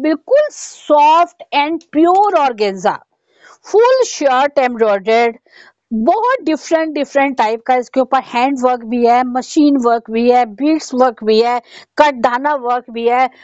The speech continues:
बहुत सुंदर work है पूरी shirt के ऊपर। और organza का, बिल्कुल soft organza का इसका दुपट्टा है, जो कि center में रेशम work की बूटी रहेंगी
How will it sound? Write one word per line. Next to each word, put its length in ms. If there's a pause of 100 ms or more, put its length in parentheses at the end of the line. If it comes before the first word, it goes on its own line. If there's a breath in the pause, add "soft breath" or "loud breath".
(160 loud breath)
बहुत 380
सुंदर 380
work 300
है 80
पूरी 440
shirt 420
के 80
ऊपर। 380 (480 loud breath)
और 140 (140)
organza 480 (100)
का, 100
बिल्कुल 420
soft 420
organza 560
का 80
इसका 240
दुपट्टा 500
है, 260 (380 loud breath)
जो 80
कि 160
center 460
में 160 (100)
रेशम 400
work 180
की 100
बूटी 380
रहेंगी 460